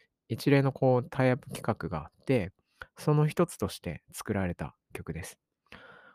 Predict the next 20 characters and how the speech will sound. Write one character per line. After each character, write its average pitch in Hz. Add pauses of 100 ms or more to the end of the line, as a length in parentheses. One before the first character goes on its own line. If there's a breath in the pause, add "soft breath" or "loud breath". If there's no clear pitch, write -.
(100)
こ -
れ 156
は 156
ち 156
な 151
み 147
に、 147 (480)
え 107
ー、 101
つ -
れ 123
づ 123
れ 139
ず-、 113 (420)
つ 117
れ 120
づ 120
れ 135
草 98
の 143